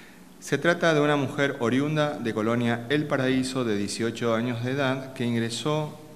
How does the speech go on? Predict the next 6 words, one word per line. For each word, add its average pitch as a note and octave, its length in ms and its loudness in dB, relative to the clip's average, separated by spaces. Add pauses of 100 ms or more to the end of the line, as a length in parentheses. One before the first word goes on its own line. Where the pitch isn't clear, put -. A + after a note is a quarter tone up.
(540)
el A#2+ 140 2
día C#3+ 240 6
veinte A#2+ 840 4 (260)
desde G#2+ 300 0
otra G#2+ 220 -2
provincia E2 680 -4